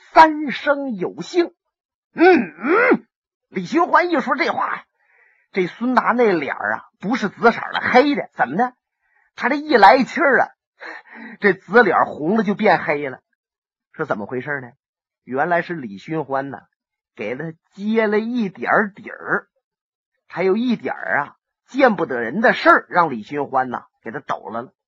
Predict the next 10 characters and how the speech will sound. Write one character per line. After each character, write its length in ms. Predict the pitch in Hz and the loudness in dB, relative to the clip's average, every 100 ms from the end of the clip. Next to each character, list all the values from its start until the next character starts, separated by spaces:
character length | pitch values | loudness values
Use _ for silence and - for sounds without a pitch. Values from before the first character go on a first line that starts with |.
| _ _ _ _ _ _ _ _ _ _ | _ _ _ _ _ _ _ _ _ _
原 300 | 131 147 170 | -2 0 2
来 180 | 165 165 | 0 0
这 160 | 160 | -4
孙 420 | 120 - 196 196 | -8 -10 -6 -4
达 380 | 190 - 127 110 _ _ _ _ _ _ _ _ _ _ _ _ _ _ _ _ | -4 -4 -4 -6 _ _ _ _ _ _ _ _ _ _ _ _ _ _ _ _
在 160 | - 175 | 2 2
二 460 | - 240 269 208 | 4 6 6 6
十 180 | - 151 | 2 -6
年 240 | 156 170 196 | -4 -2 -2
前， 480 | - 127 143 110 | -4 -6 -6 -8